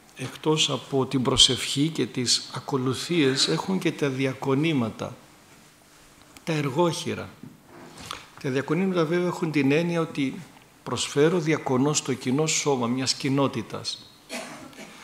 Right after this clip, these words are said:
Εμείς μπορούμε να το προβάλλουμε στη δική μας ζωή, στη δικ-, στο δικό μας τρόπο ζωής, που αφορά την εργασία μας ή αφορά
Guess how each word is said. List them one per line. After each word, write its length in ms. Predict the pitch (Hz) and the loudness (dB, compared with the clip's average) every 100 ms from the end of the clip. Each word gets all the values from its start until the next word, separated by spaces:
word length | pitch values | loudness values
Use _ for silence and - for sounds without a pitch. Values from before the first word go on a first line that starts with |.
| - - | -18 -2
Εμείς 520 | 135 180 220 - - | 2 4 6 4 2
μπορούμε 480 | - 143 143 170 180 | 0 4 6 6 4
να 80 | 151 | 2
το 120 | - | 0
προβάλλουμε 1000 | 117 135 127 131 160 147 123 113 143 165 - - - | 2 4 4 4 2 2 4 2 0 -4 -12 -20 -14
στη 220 | - - | -10 -6
δική 320 | 113 - 180 | -6 -2 0
μας 320 | 165 123 - - - - - | 2 2 0 -4 -20 -20 -4
ζωή, 640 | 131 120 127 120 143 185 - - - - - - - - - - - - - - - - - - - - - - | 0 4 4 4 2 -4 -10 -20 -20 -20 -20 -20 -20 -20 -20 -20 -20 -20 -18 -16 -16 -18 -18 -20 -20 -20 -20 -10
στη 220 | - 151 | -4 0
δικ-, 320 | 123 120 - 220 | 0 -2 -6 -2
στο 180 | - | 0
δικό 240 | 127 131 180 | 0 2 2
μας 240 | 170 - | 2 0
τρόπο 320 | - 135 127 | 2 2 4
ζωής, 680 | 120 110 110 143 185 - - - - - - - - - - | 0 0 0 0 -2 -6 -12 -20 -20 -20 -20 -20 -20 -20 -4
που 80 | 131 | -4
αφορά 320 | - 139 143 | 0 0 0
την 160 | 139 | 2
εργασία 600 | 131 120 113 - 127 123 | 2 2 2 2 2 0
μας 520 | 135 185 202 - - - - - _ _ _ _ _ - _ - _ _ _ _ _ | 0 0 -2 -6 -14 -20 -20 -20 _ _ _ _ _ -20 _ -20 _ _ _ _ _
ή 160 | - 156 | 0 2
αφορά 720 | 156 - 131 139 147 - - | 2 2 4 6 4 -4 -14